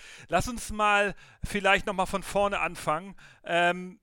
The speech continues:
es gibt ein paar Artikel über dich, es gibt ein paar coole Videos über dich, aber ich, ich, ich mach mal einen kurzen Pitch. Stefan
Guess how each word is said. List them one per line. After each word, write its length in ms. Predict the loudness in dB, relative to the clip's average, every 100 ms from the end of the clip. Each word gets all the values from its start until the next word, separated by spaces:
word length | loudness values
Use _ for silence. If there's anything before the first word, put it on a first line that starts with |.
| -20
es 100 | -14
gibt 220 | -14 -10
ein 40 |
paar 140 | -2 -2
Artikel 400 | -2 -4 -4 -2
über 160 | -2
dich, 320 | -2 -4 -6 -6
es 160 | -8
gibt 240 | -10 -12 -10
ein 60 |
paar 240 | -2 -2 -2
coole 280 | -4 -4
Videos 360 | -4 -4 -4 -6
über 160 | -8 -6
dich, 260 | -8 -8 -20 -14 -6
aber 240 | 0 0
ich, 160 | -2 -10
ich, 180 | -14 -8
ich 160 | -8 -2
mach 140 | 0
mal 160 | 2 2
einen 160 | 0
kurzen 320 | -4 -4 -4 -6
Pitch. 400 | -4 -2 -6 -8 -16 -20 -14
Stefan 600 | -2 0 2 2 0 -6